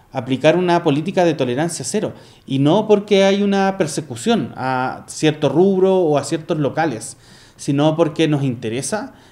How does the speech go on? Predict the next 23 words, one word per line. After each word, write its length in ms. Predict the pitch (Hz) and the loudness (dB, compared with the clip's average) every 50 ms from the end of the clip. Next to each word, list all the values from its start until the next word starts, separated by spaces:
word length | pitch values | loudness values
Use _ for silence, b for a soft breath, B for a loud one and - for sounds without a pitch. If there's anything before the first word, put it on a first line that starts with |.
| b b b | b b b
eh, 680 | - 131 123 123 120 117 117 117 117 117 117 117 113 117 | -6 -4 -2 0 0 0 0 -2 -2 -2 -2 -2 -4 -2
poner 260 | 127 127 131 151 160 | -2 0 0 2 0
atajos 420 | 156 151 165 165 165 - 185 180 180 | 0 0 -2 -4 -4 -4 -4 -4 -4
a 60 | 170 | -4
ciertas 640 | 165 - 175 170 - 185 180 180 180 175 175 156 170 | -4 -6 -8 -6 -4 -2 -2 0 0 -2 -2 -2 -2
irregularidades, 1000 | 165 156 151 143 135 131 123 117 110 113 113 123 143 160 175 180 185 190 196 196 B B B B B B B - | -2 0 2 2 2 2 0 0 -2 -2 0 0 2 2 2 2 0 0 -2 -4 B B B B B B B -8
eh, 160 | 123 123 - | -6 -6 -6
a 60 | 113 - | -6 -6
ciertas 440 | - - 156 156 156 156 170 151 | -4 -2 -2 -2 0 2 2 4
incivilidades 800 | 156 156 151 - 139 127 120 117 113 113 113 127 147 165 180 175 | 4 4 2 2 0 -2 -2 -2 -2 -2 0 2 2 4 4 2
y 80 | 170 160 | 2 2
delitos 540 | 135 131 120 123 151 147 - 196 190 190 - | 2 0 0 -2 -2 -2 -2 -2 -2 -2 -2
que 80 | - | -2
en 80 | 165 156 | -2 0
algunos 320 | 147 139 151 160 156 151 | 0 -2 -2 -4 -4 -4
casos 320 | 156 170 165 - 170 160 - | -4 -6 -4 -4 -6 -6 -4
también 340 | 151 143 139 151 165 175 170 B B B B B B | -4 -2 0 0 0 0 -2 B B B B B B
se 220 | - - 170 156 | -4 2 2 4
vinculan 800 | 143 143 139 135 117 117 151 156 175 185 196 196 214 220 196 - - | 4 4 2 0 -2 0 2 4 4 4 4 2 0 -2 -6 -8 -6
a, 420 | 156 165 180 190 208 233 226 B B B B B - | -2 -2 -2 -2 -2 -6 -10 B B B B B -6
eh, 200 | 156 160 156 143 | -4 -4 -2 -4
este 580 | 165 156 - - 185 180 180 175 175 175 - - 151 | -4 -6 -2 0 2 4 4 4 2 2 0 -4 -4
rubro. 520 | 151 156 208 208 175 123 - - - - | 0 4 6 6 6 6 2 -4 -8 -16